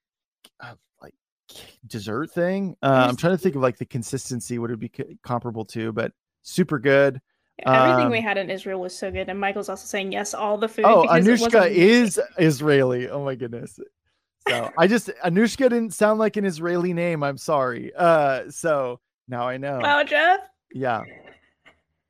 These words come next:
Speaker 1: Uh, and so, uh, uh, please do not, uh, please do not, uh, get angry at my, uh, mispronunciations of things, Anushka. Uh, I'm doing my best.
Speaker 2: <laughs>
Speaker 1: Um,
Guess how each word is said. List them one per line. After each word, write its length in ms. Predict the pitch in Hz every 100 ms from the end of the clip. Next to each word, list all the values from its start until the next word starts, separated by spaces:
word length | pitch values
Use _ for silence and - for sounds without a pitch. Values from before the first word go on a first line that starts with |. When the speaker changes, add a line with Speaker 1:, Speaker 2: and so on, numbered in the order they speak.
| _ _ _ _ -
Speaker 1:
Uh, 480 | 120 113 110 107 - _ _ _ _ _ _
and 200 | 139 127
so, 320 | - 131 127 -
uh, 100 | 156 -
uh, 140 | 165 147 147 -
please 300 | - 185 208
do 120 | 185 196
not, 260 | 180 170 - 131 _ _ 139
uh, 40 | 147 - 147 110 _ _ 160 120 -
please 220 | - 180
do 140 | 180 196
not, 340 | 170 160 160
uh, 180 | 160 143
get 220 | 156 151
angry 420 | 147 151 139 151
at 220 | 139 131
my, 440 | 147 143 127 127 123
uh, 280 | 127 123 123
mispronunciations 1000 | 131 131 - 135 127 131 131 - 131 120
of 140 | 117
things, 580 | - 131 127 131 - - _
Anushka. 640 | 139 131 123 - 135 139 139 -
Uh, 420 | 127 123 123 123
I'm 160 | - 143
doing 340 | 127 139 143
my 200 | 165 196
best. 540 | 226 277 277 285 359 -
Speaker 2:
<laughs> 60 | _ - - -
Speaker 1:
Um, 440 | 175 175 156 135